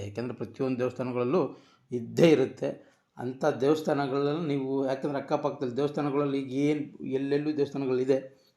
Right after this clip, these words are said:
ನೀವು ಆ ಈ ನಾ ಹೇಳೋದನ್ನ ವಿಷಯನ ಮಾಡಿ ನೋಡಿ, ಆಮೇಲೆ ಹೇಳಿ.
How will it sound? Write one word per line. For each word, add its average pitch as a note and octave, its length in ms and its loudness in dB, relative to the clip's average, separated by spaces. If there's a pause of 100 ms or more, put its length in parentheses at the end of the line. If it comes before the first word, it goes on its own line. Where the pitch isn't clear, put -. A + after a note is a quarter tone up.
(100)
ನೀವು C#3+ 220 0 (280)
ಆ - 20 4 (240)
ಈ B2+ 40 -4 (140)
ನಾ B2+ 60 0 (100)
ಹೇಳೋದನ್ನ D3+ 480 2
ವಿಷಯನ C#3+ 380 -2 (480)
ಮಾಡಿ C#3+ 200 6 (120)
ನೋಡಿ, D3 260 6 (680)
ಆಮೇಲೆ G3 360 8
ಹೇಳಿ. A#2 140 0